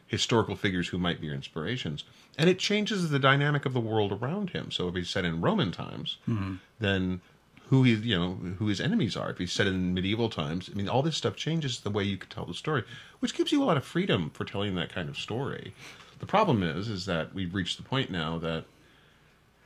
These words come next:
Speaker 1: we've seen enough of the Arthur story that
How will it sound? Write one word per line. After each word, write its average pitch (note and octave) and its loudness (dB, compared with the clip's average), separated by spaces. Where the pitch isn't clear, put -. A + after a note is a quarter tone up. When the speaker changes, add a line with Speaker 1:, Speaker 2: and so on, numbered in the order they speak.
Speaker 1:
we've A2+ 2
seen C#3+ 4
enough G#2 2
of B2+ -2
the B2+ 0
Arthur B2+ -2
story C#3+ -4
that F#2 -2